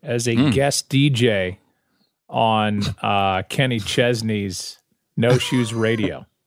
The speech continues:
Speaker 2: <laughs> My God. Before you get into this, you do so many things.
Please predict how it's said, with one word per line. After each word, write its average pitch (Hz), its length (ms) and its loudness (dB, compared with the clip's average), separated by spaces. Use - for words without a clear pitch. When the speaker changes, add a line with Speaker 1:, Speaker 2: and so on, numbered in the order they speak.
Speaker 2:
<laughs> - 380 -20
My - 100 -10
God. - 220 -4
Before 151 360 2
you 254 140 2
get 143 180 2
into 117 220 2
this, 117 380 -2
you 170 320 2
do 185 340 2
so 170 680 0
many 147 400 0
things. - 1120 -6